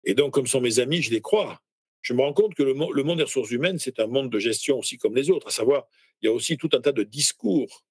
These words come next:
de discours de, de justification des pratiques, euh, qui, euh, qui, qui sont là. Euh, en plus, le D R H est un acteur social, de par la nature même de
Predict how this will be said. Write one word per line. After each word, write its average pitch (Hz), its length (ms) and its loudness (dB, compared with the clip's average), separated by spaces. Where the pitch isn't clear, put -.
de 107 80 0
discours 147 580 0
de, 107 340 0
de 107 80 -2
justification 131 840 0
des 113 100 0
pratiques, - 640 -4
euh, 110 360 0
qui, 113 380 -2
euh, 98 480 0
qui, - 260 -8
qui - 140 -10
sont 147 220 2
là. 165 280 -2
Euh, 101 140 2
en 139 80 4
plus, 160 320 -2
le 123 100 2
D 131 180 4
R 123 80 -4
H 143 320 0
est 135 160 -2
un 123 120 0
acteur 131 340 -2
social, 160 680 0
de - 80 0
par 110 140 0
la 120 60 2
nature 127 340 0
même 139 340 -2
de 104 400 -2